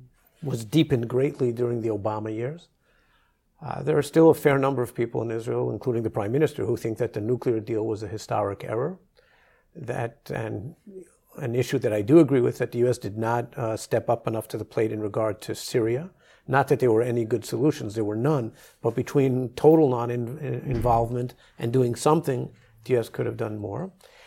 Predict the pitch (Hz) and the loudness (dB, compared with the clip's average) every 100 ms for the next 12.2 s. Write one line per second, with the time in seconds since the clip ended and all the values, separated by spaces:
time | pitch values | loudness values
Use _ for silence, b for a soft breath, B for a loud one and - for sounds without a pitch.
0 | B - 139 139 139 143 - 135 147 170 | B -4 2 2 2 -2 0 0 2 0
1 | 151 135 127 - 170 226 - 131 123 143 | -2 -2 -4 -2 -2 -2 -2 -4 -4 -4
2 | 110 101 143 127 113 123 233 254 160 - | -2 -2 -2 -2 -2 2 2 2 -2 -2
3 | 123 120 113 117 170 - b b b b | -6 -4 -4 -2 -4 -8 b b b b
4 | _ _ _ _ _ _ - 127 123 120 | _ _ _ _ _ _ -10 -6 -6 4
5 | 135 175 170 156 147 120 - 233 - 139 | 6 8 6 6 2 0 0 -2 2 2
6 | 139 147 - 135 143 131 - - 127 151 | 2 0 -2 -2 -2 -6 -8 -6 -4 -2
7 | 156 151 139 139 127 156 185 147 127 120 | 0 0 0 -2 0 0 0 -2 -4 -6
8 | 127 - 131 139 135 - - - b b | -8 -8 -8 -8 -12 -8 -8 -10 b b
9 | b b b 139 127 - 139 147 185 165 | b b b -2 0 0 2 6 6 4
10 | 170 156 156 - 170 226 170 170 170 _ | 0 -2 -4 0 2 2 2 -2 -6 _
11 | _ _ 143 143 135 131 170 160 190 208 | _ _ -2 0 2 4 4 4 2 0
12 | - | -10